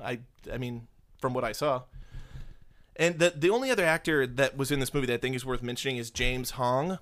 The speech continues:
who plays David Lopan. He has an astounding four hundred and thirty-six credits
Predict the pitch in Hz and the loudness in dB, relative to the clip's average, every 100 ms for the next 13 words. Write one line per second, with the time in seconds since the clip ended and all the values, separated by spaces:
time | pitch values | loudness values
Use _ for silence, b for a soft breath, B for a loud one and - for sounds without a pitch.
0 | - 147 131 139 131 127 135 123 123 123 | -6 -4 -2 2 2 2 2 0 2 -2
1 | 123 131 127 170 - B B B B 202 | 4 4 4 0 -4 B B B B -2
2 | 254 226 220 208 165 165 143 - - - | 0 2 4 4 4 2 2 2 -2 -2
3 | - 165 160 143 117 113 - 160 151 147 | 4 8 8 6 2 -4 0 4 4 4
4 | 147 135 131 135 131 127 - 139 123 113 | 2 0 0 -2 -2 -6 -2 2 2 2
5 | - | -6